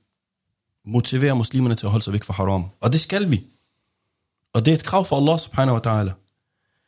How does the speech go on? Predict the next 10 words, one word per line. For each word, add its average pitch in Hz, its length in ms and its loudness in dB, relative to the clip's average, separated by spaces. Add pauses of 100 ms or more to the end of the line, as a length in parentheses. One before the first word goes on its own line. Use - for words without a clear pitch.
(680)
Jeg 175 360 4
mener 151 320 4
ikke, 190 240 0
at 127 120 2
det 135 60 4
er - 20 4
det, 165 120 2
der 139 60 0
er - 40 -4
problemet. 113 520 0